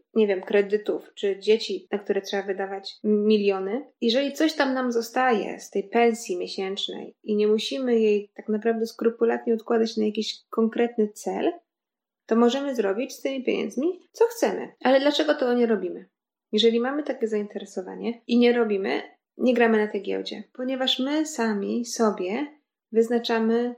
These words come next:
granice. My sami siebie stopujemy, bo my wtedy myślimy, a no niby mam te tysiąc złotych, ale tak naprawdę odłożę je do banku, bo, no bo tak jest, tak jest bezpiecznie, no niech sobie tam leżą na czarną godzinę. To co, że tam chcę pograć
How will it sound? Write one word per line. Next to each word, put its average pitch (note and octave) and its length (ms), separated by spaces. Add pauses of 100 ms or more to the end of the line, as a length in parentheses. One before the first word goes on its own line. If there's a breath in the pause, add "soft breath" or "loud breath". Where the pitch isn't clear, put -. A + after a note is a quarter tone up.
granice. G3+ 640
My A#3+ 140
sami D#4 340
siebie B3 320
stopujemy, - 720
bo A3+ 160
my C#4 220
wtedy B3+ 280
myślimy, A#3+ 480
a D4 300
no C#4+ 240 (260)
niby C#4 280
mam D#4+ 320
te B3+ 220
tysiąc A#3+ 440
złotych, C4+ 400 (300)
ale D4+ 180
tak D#4 180
naprawdę C#4+ 360
odłożę C4+ 360
je A3 80
do G#3 100
banku, C4 480
bo, A3 500 (200)
no C4+ 120
bo D4+ 100
tak D4 240
jest, - 340
tak - 180
jest G#3+ 140
bezpiecznie, B3+ 1000 (460)
no - 360
niech D4+ 180
sobie B3+ 220
tam A3+ 200
leżą C#4+ 380
na A#3+ 100
czarną G#3+ 380
godzinę. - 300 (360)
To F#4 120
co, F4+ 340
że E4 100
tam G#3+ 200
chcę - 300
pograć A3 560